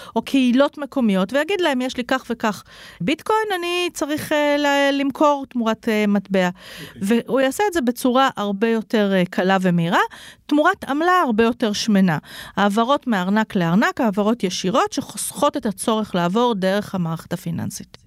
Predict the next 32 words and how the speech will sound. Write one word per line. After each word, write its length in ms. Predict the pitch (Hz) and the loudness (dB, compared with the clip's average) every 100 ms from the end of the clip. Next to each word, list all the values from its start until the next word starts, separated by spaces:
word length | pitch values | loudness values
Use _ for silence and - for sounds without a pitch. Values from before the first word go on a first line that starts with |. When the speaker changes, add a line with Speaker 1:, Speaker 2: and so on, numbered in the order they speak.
| - | -6
Speaker 2:
אז 200 | 156 127 | -2 0
ממש 500 | 135 135 151 180 - - | 2 2 2 0 -2 -2
בקריפטו, 840 | 147 135 131 120 170 196 - 190 | 0 2 0 0 0 0 0 -2
כמו 180 | - 160 | 0 -2
שהיו 240 | - 151 | 0 0
עושים 260 | 127 - 139 - | 0 0 -2 0
פעם, 340 | 202 208 180 | 2 2 2
אפשר 280 | 123 190 175 | 0 0 0
לקנות 460 | 151 - 175 170 | 0 0 0 0
בשחור. 680 | 139 - 147 - 196 151 107 | -2 -2 -4 0 2 2 0
כלומר, 240 | 147 131 | -2 0
אתה 140 | 127 156 | 0 0
הולך 180 | 151 170 | 0 0
לאיזה 220 | 131 120 | 0 -2
חלפן 560 | - 135 104 185 170 | 0 0 0 0 0
כספים 540 | 156 - 131 - 220 208 | 0 -4 -4 0 0 0
שגובה 400 | 156 123 120 147 | 0 -2 0 2
ממך 240 | 156 - | 2 0
עמלה 640 | 127 127 135 143 147 139 131 | -2 0 2 2 2 0 0
מפולפלת, 760 | 127 - 127 190 220 262 254 | -2 -2 -2 0 0 0 -2
אבל 260 | 165 175 190 | -2 -2 -2
עקפת 480 | 202 - 247 240 - | -6 -2 0 0 -2
את 160 | 202 - | -4 -2
הפיקוח. 240 | - - | -8 2
Speaker 1:
כל 240 | 285 285 359 | 6 6 4
הרעיון 640 | 320 277 220 220 240 247 240 - | 2 2 4 4 4 2 0 -2
בעולם 520 | 202 196 185 196 214 | 2 4 4 4 2
הקריפטוגרפי 840 | 208 196 - 170 147 160 - 220 - | 2 -2 -2 -2 -2 -2 -2 -2 0
הוא 260 | 214 247 | 0 2
לוותר 580 | 220 208 180 175 226 254 - | 2 2 0 -2 -2 -2 -2
על 140 | 202 202 | 0 2
מתווכים, 580 | 208 220 220 - 240 | 2 0 -2 0 2